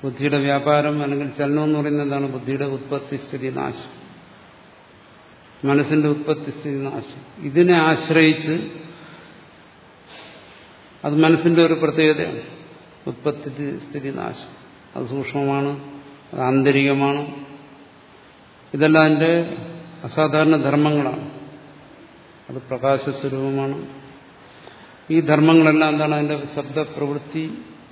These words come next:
നിമിത്തമാണ്. ഈ നിമിത്തങ്ങളെല്ലാം ഉള്ളതുകൊണ്ട്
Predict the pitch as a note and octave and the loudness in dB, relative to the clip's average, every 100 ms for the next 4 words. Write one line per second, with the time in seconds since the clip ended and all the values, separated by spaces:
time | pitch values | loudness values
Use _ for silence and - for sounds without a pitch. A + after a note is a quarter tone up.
0 | - - D3 D3+ D3+ D#3 C#3 B2 - - | -20 -2 4 4 4 0 -2 -6 -10 -16
1 | - - - - - - - - - - | -18 -20 -20 -20 -20 -20 -20 -20 -20 -20
2 | - - D#3 D#3+ D#3 D#3+ D#3+ D#3+ D#3 D3+ | -20 -8 0 6 6 6 6 4 4 4
3 | D#3+ D#3 D#3 E3 E3+ D#3 C3+ | 4 4 4 4 4 4 2